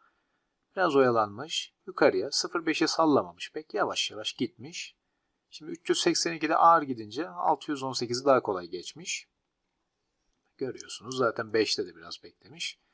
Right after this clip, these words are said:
Ondan sonra yatay seyrediş. Bakın buradan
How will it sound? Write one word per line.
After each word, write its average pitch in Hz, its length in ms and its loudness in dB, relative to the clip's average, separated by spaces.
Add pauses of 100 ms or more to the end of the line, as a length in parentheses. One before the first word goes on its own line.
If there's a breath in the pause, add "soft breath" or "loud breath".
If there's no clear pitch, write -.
(560)
Ondan 160 340 -2
sonra 123 280 -8
yatay 160 400 4
seyrediş. 98 720 -2
Bakın 123 300 -4
buradan 120 460 0